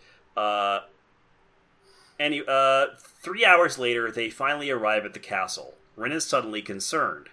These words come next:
She can sense someone else here besides them and Ilya. She quickly decides to sneak in by climbing a tree and jump kicking through an upper floor <laughs> window. Ah, God, I love Rin so much. Uh, as they enter,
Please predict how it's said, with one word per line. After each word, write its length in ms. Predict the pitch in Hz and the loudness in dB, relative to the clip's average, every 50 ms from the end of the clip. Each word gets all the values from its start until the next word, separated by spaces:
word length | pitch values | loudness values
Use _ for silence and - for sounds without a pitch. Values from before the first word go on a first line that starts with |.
| _ - - - - - - - - | _ -20 -20 -20 -20 -20 -20 -16 -10
She 200 | - - 208 202 | -8 -6 -4 -2
can 160 | 214 202 170 | -2 -2 0
sense 280 | - - 175 175 175 | 0 2 0 0 0
someone 320 | - - 170 156 151 147 - | -2 -2 -2 -2 -2 -2 -2
else 280 | - 120 123 123 - | 0 0 0 0 -2
here 220 | - - 127 117 117 | -4 -4 -4 -4 -4
besides 500 | 107 104 95 - 104 104 107 113 107 - | -6 -6 -6 -4 -2 -2 -2 -2 -4 -6
them 220 | 98 95 95 95 | -8 -8 -8 -8
and 100 | 92 98 - | -10 -10 -4
Ilya. 480 | 117 123 117 104 90 80 71 69 - - _ _ _ _ _ _ _ | -2 -2 -2 -2 -4 -8 -12 -14 -16 -18 _ _ _ _ _ _ _
She 220 | - - - 135 123 | -16 -12 -10 -10 -8
quickly 320 | - 156 170 170 - 175 | -6 -6 -6 -4 -4 -4
decides 400 | 160 151 - 151 135 131 135 - | -4 -2 0 2 2 2 2 0
to 80 | 131 123 | -4 -10
sneak 340 | - - 117 117 117 - | -10 -8 -8 -8 -8 -6
in 220 | 117 107 104 107 104 | -6 -6 -6 -6 -6
by 160 | 98 92 95 | -6 -6 -6
climbing 460 | 92 - - 101 101 107 117 120 123 | -6 -8 -8 -8 -8 -6 -8 -8 -10
a 20 | 120 | -10
tree 420 | - - - 98 95 95 92 92 | -12 -12 -10 -10 -10 -10 -10 -10
and 220 | - 90 95 92 | -12 -12 -12 -10
jump 300 | 90 - 117 131 160 156 | -6 -4 -4 -4 -4 -6
kicking 340 | - - 113 98 - 101 98 | -10 -12 -10 -10 -10 -10 -10
through 300 | 95 - - 110 101 101 | -12 -14 -12 -10 -8 -8
an 60 | 101 - | -6 -4
upper 260 | 101 107 107 110 110 | -4 -4 -4 -4 -8
floor 320 | - - - 120 120 120 123 | -8 -6 -2 0 0 2 2
<laughs> 140 | 135 131 - | 0 -2 -2
window. 380 | 180 131 117 107 - - - - _ _ _ _ _ _ _ _ _ _ - - - - - - - - - - - - _ _ - | -2 -2 -2 -2 -2 -4 -6 -10 _ _ _ _ _ _ _ _ _ _ -18 -14 -12 -10 -10 -12 -12 -16 -18 -20 -20 -20 _ _ -4
Ah, 420 | 147 143 139 131 120 110 104 - - | -2 0 4 4 4 2 2 -2 -2
God, 260 | - 135 135 135 139 135 | 4 6 8 8 10 8
I 80 | 131 | 8
love 240 | 123 120 120 117 113 | 6 6 2 2 2
Rin 160 | 123 123 123 | 0 0 0
so 280 | 120 - - - - 143 | 0 -2 -2 0 0 0
much. 580 | 139 170 - - - - 208 - - - - - - - - - - - 151 - - | 2 2 4 6 8 6 6 6 0 -6 -8 -8 -14 -18 -16 -14 -14 -14 -6 0 4
Uh, 180 | 156 143 135 - - | 4 4 4 4 8
as 240 | 151 160 190 190 185 | 10 10 10 10 8
they 180 | 185 190 185 185 | 4 2 2 4
enter, 480 | 175 180 185 190 175 156 147 151 131 | 2 2 2 4 4 2 2 2 0